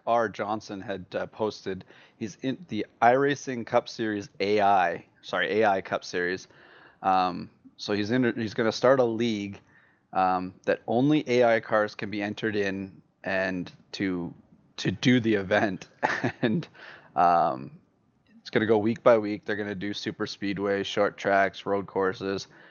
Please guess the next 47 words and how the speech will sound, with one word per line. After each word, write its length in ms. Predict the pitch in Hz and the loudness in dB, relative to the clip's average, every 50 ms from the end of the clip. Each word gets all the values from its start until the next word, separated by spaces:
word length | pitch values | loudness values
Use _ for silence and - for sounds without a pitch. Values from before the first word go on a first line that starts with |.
| _ _ _ | _ _ _
and 80 | 95 95 | -2 0
it's 100 | 85 - | 2 4
all 200 | 104 107 113 117 | 4 4 4 4
the 80 | 107 117 | 0 -2
Gen 280 | 98 - 110 107 107 107 | -6 -6 -6 -4 -4 -6
six 260 | - - 104 95 80 | -4 -4 -6 -6 -6
car. 440 | - - 104 95 95 98 98 98 - - - - _ _ _ _ _ _ _ | -8 -2 0 2 2 2 0 -2 -4 -14 -20 -20 _ _ _ _ _ _ _
Um, 640 | - 87 87 85 87 90 90 87 82 85 85 92 110 _ _ _ _ _ _ _ _ _ _ _ _ - | -2 0 2 2 2 2 2 0 -2 -4 -10 -12 -16 _ _ _ _ _ _ _ _ _ _ _ _ -4
it 220 | - 101 - - | -4 -2 -2 -4
sounds 260 | 139 - - 143 156 156 | 2 4 4 4 4 0
like 120 | 170 127 | -4 -6
a 40 | 117 | -6
pretty 240 | - - 127 117 107 | -4 -4 -4 -4 -4
cool 220 | - - 113 110 107 | -4 0 0 0 2
idea. 300 | 101 92 90 117 117 101 | 0 -2 0 0 -2 -2
So 140 | - - 95 | -2 -2 0
basically, 400 | 120 131 127 - 110 101 107 101 | 0 0 0 -2 -4 -2 0 0
you're 80 | 104 | 0
just 160 | 98 110 104 - | 0 -2 0 0
gonna 140 | 120 104 98 | 0 0 2
watch 560 | 95 101 107 110 98 - - - - - - _ _ _ _ _ | 2 4 4 4 4 2 -2 -8 -14 -14 -16 _ _ _ _ _
your 140 | 214 208 202 | -4 -2 -2
A 160 | 101 101 101 | 0 0 2
I 180 | 101 104 110 113 | 2 2 2 0
car 500 | - - 101 95 95 95 95 95 92 - _ _ _ _ _ _ _ _ _ _ _ - | -2 0 0 2 2 2 2 0 -4 -10 _ _ _ _ _ _ _ _ _ _ _ -2
go 120 | 104 98 | 0 2
around 440 | 95 95 98 104 101 101 104 101 101 | 2 4 4 4 4 2 0 0 -2
and 80 | 101 98 | -4 -4
around, 520 | 98 98 104 107 107 107 104 101 101 98 | -2 2 4 4 4 2 0 -4 -6 -8
and 260 | 95 95 95 95 95 | -8 -8 -8 -8 -6
not, 280 | 95 98 98 95 92 - - | -2 0 0 -2 -2 -4 -4
there's 180 | 104 98 95 - | -4 -4 -4 -2
nobody 380 | 101 104 104 101 107 104 98 98 | 2 2 2 4 2 0 0 -2
controlling 600 | - - 98 - - 110 110 110 110 101 98 95 | -4 -4 -4 0 2 2 4 4 2 0 -2 -4
any 160 | 95 95 95 | -4 -4 -4
of 60 | 92 | -2
it. 240 | 95 98 92 - - | -2 -2 -2 -4 -6
So, 460 | - - - 98 98 95 95 95 92 107 98 - | -10 -4 0 2 2 4 2 0 -2 -6 -10 -8
you 100 | - 101 | -4 -2
know, 120 | 95 95 | -2 0
you 80 | 98 95 | -2 -2
can 140 | - - 113 | -2 0 0
reserve 340 | 107 101 90 113 120 127 117 | 0 4 6 6 6 6 4
your 100 | 117 107 | 0 -4
spot 400 | - - - 117 113 113 113 - | -4 0 4 6 6 6 4 2
under, 480 | - 110 107 104 104 104 107 104 101 101 | -2 -8 -6 -6 -6 -6 -4 -4 -4 -2
uh, 260 | 101 98 98 98 | 0 0 0 -2